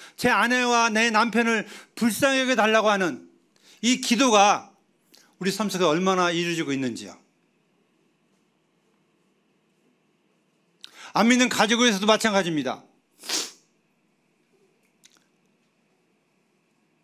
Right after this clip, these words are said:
구원해 주시기를 많이 기도하고 있습니다. 근데 안 믿는 가족을 생각할 때에 주님을, 주님을 떠난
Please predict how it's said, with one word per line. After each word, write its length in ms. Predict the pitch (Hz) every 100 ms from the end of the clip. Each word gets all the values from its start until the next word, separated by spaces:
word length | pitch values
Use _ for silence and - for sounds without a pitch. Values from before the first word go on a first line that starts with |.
| _ _ _ _ _
구원해 380 | - 233 247 233
주시기를 420 | 214 214 220 220
많이 220 | 202 202
기도하고 400 | 190 185 202 165
있습니다. 500 | 143 - 117 95 - _ _ _ _ _ _ _ _ _ _ _ _ _ _
근데 260 | 262 240 - -
안 180 | 175 254
믿는 240 | 277 269
가족을 380 | - 240 269 269
생각할 360 | 262 254 233 226
때에 340 | 190 156 117 _ _ _ _ _ _ _ _ _ _ _ - - -
주님을, 640 | - 269 269 269 262 - _ _ -
주님을 440 | 254 277 269 269
떠난 580 | 285 285 285 285 262